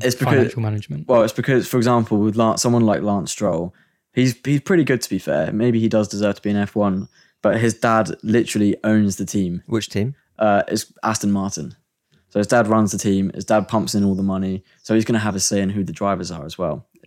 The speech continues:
Speaker 2: So he probably just had his own, like, back garden <laughs>
Speaker 1: Yeah, prob-,
Speaker 2: go-kart
Speaker 1: probably.
Speaker 2: course,
Speaker 1: He's a, he's a
Speaker 2: course, but
Speaker 1: billionaire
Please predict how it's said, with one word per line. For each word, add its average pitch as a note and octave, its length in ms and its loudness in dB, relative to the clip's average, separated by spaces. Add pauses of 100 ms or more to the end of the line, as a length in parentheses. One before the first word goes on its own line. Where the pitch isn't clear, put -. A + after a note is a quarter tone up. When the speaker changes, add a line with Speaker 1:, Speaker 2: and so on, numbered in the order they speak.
Speaker 2:
So C3 160 0
he B2 80 0
probably B2 220 0
just A2+ 180 -2
had B2 100 -2
his A2+ 140 -2
own, A2+ 80 0
like, A2 300 -8 (500)
back B2+ 220 -4
garden B2 640 2
<laughs> - 0 -
Speaker 1:
Yeah, C3 300 4 (140)
prob-, C3 220 4
Speaker 2:
go-kart C3 300 0
Speaker 1:
probably. B2+ 400 4
Speaker 2:
course, - 240 4
Speaker 1:
He's C3+ 160 4
a, C#3 60 2
he's C3+ 220 4
a C3 40 6
Speaker 2:
course, A#2+ 200 2
but F#3 80 -4
Speaker 1:
billionaire B2 420 4